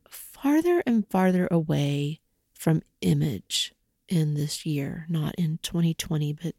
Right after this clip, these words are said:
especially in this fifty before fifty year. There's been a real switch even in these last few months, and it's the opposite of what I was hoping for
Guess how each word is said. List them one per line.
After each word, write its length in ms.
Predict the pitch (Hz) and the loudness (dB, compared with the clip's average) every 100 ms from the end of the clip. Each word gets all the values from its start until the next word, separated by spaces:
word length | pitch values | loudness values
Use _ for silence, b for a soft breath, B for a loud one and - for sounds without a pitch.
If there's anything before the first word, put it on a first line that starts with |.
| _ | _
especially 600 | - - 233 - 233 202 | -12 -4 -2 0 2 2
in 160 | 180 170 | 2 2
this 360 | 160 - - - | 0 -2 -10 -4
fifty 400 | 165 - - 156 | -2 -2 -2 -2
before 360 | 151 151 - 143 | -2 -4 -4 -4
fifty 600 | - 156 - 147 147 - | -4 -6 -4 -4 -4 -4
year. 460 | 160 147 147 170 - _ _ | -2 0 -2 -6 -10 _ _
There's 200 | 190 185 | 2 2
been 260 | - 247 330 | 0 0 0
a 60 | |
real 200 | 302 220 | 0 0
switch 720 | 208 - 185 220 185 - - - _ _ | 0 0 2 2 2 -2 -4 -8 _ _
even 320 | 202 202 208 | 4 6 8
in 160 | 196 180 | 6 6
these 240 | 175 175 | 4 4
last 320 | 156 151 - | 0 -2 -2
few 140 | - 156 | 0 4
months, 380 | 156 156 151 - | 6 4 0 2
and 160 | 175 175 | 2 4
it's 200 | 185 - | 2 0
the 180 | - - _ _ - | -2 -4 _ _ -4
opposite 800 | 240 311 277 - - - - - _ _ _ _ - | -2 0 0 0 -2 -4 -8 -10 _ _ _ _ 2
of 160 | 180 | 4
what 180 | 165 156 | 6 4
I 80 | 143 | 4
was 180 | 147 - | 0 0
hoping 380 | 135 - 151 | 0 2 0
for 500 | 160 143 156 - 190 | 0 -2 -4 -6 -12